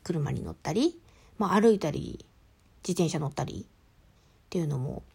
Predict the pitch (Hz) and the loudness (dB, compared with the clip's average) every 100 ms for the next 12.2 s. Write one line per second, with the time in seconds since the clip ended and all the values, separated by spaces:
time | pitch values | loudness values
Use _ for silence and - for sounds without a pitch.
0 | _ _ _ - _ - _ - - - | _ _ _ -20 _ -20 _ -16 -6 4
1 | 220 180 - - - 92 107 - _ _ | 6 6 0 -6 -8 -4 -4 -6 _ _
2 | _ _ _ - - - _ - 180 156 | _ _ _ -20 -20 -20 _ -6 -4 -4
3 | - - - 226 311 330 320 330 311 214 | -8 -8 0 4 6 4 4 4 4 4
4 | - 220 240 262 233 185 165 175 214 208 | 2 0 2 4 6 6 6 6 6 4
5 | 208 202 - - - - - - 101 101 | 2 0 0 -6 -10 -8 -8 -8 -12 -12
6 | - - - - - _ _ _ - 269 | -16 -20 -20 -20 -20 _ _ _ -2 -2
7 | 196 - 151 147 - - 190 170 165 175 | -2 -4 -4 -2 -6 -4 -4 -2 -4 -6
8 | - - - 170 - - _ _ _ _ | -8 -10 -8 -10 -10 -16 _ _ _ _
9 | _ - - - - 98 - - _ - | _ -18 -10 -10 -10 -14 -16 -18 _ -20
10 | - - _ _ - 240 277 285 302 302 | -20 -20 _ _ 0 0 0 0 0 0
11 | 285 - - 277 - - 233 262 277 269 | -2 -6 -6 -6 -4 -2 0 2 2 0
12 | 262 _ | -4 _